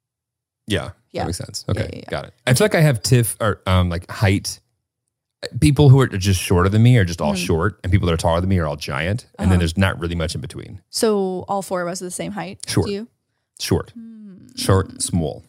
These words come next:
Speaker 2: I, I consider myself average, but okay.
Speaker 1: I think by definition, you're literally average. But yeah.
Speaker 2: I, I think by definition, I also am literally average.
Speaker 1: Yeah.
Speaker 2: Growing up in an Asian household, though, I felt like a giant.
Speaker 1: I believe that.
Speaker 2: When we go to, like, my mom's side of the family, like, events, I'd be like, "Damn,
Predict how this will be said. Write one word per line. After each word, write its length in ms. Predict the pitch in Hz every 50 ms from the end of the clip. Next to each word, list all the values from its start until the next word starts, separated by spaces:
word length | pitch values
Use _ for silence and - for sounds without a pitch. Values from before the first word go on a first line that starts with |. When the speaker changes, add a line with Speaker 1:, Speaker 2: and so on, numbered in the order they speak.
| _ _ _ _ _ _ 196
Speaker 2:
I, 260 | 196 190 208 214 220 -
I 60 | -
consider 240 | 208 247 226 - -
myself 260 | 202 202 202 196 180
average, 280 | - 196 214 240 202 -
but 120 | _ - 180
okay. 260 | 220 - - 190 233 247 - - _ - _ -
Speaker 1:
I 60 | 131
think 160 | 160 170 156 _ -
by 160 | 101 117 110
definition, 500 | 101 107 98 87 95 90 85 80 - 80
you're 140 | 78 73 69
literally 520 | 62 64 82 82 82 76 71 65 67 67
average. 300 | 58 50 50 - - -
But 120 | - 76 104
yeah. 60 | 214
Speaker 2:
I, 160 | 196 - 233
I 40 | 240
think 140 | 240 240 220
by 80 | 214
definition, 420 | 170 170 170 - - 180 - - 151
I 80 | 151
also 220 | 156 147 160 - 147
am 180 | 160 165 156 143
literally 300 | 147 131 127 104 107 101
average. 400 | 95 98 - - 73 80 - -
Speaker 1:
Yeah. 160 | - - - - _ -
Speaker 2:
Growing 180 | 269 269 302
up 100 | 330 320
in 60 | 311
an 60 | 262 262
Asian 160 | 247 240 233
household, 400 | 214 208 285 - - 285 220 196
though, 240 | 165 160 160 151 -
I 140 | - - 185
felt 160 | - - 190
like 160 | 135 156 165 -
a 80 | 120
giant. 560 | 170 160 - - 110 - 269 202 - 92 - _ _ _ _ _
Speaker 1:
I 60 | 101
believe 200 | 107 139 147 131
that. 200 | 107 82 73 73 139
Speaker 2:
When 120 | - 214 233
we 100 | 240 247
go 100 | 233 254
to, 80 | 247 254
like, 240 | 240 226 208 -
my 160 | 214 196 196 196
mom's 280 | 185 185 185 185 196 196
side 180 | - 185 190
of 60 | 196 185
the 60 | 185
family, 380 | 170 185 175 180 180 180 180 180
like, 280 | 185 180 165 - -
events, 400 | - 175 170 165 165 190 226 - -
I'd 100 | - 214
be 60 | 208 214
like, 320 | 202 202 196 185 196 185
"Damn, 420 | - 262 254 269 262 254 247 233